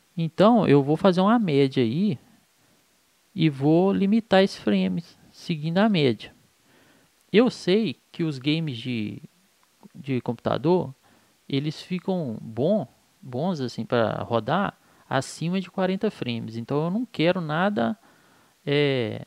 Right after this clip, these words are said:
abaixo de quarenta. Eu quero acima de quarenta. Então, eu tenho que vir em configurações.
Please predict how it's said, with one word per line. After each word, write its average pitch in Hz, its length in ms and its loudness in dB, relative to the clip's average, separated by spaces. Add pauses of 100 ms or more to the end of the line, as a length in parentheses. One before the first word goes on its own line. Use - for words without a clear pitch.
(160)
abaixo 135 540 0
de - 80 -12
quarenta. 113 640 0
Eu - 80 -10
quero 123 300 -4
acima 143 420 -8
de - 100 -16
quarenta. 180 520 -6
Então, 123 300 -4
eu 160 80 -4
tenho 175 160 -8
que 196 120 -8
vir 175 100 -4
em 160 80 -4
configurações. 127 1120 -4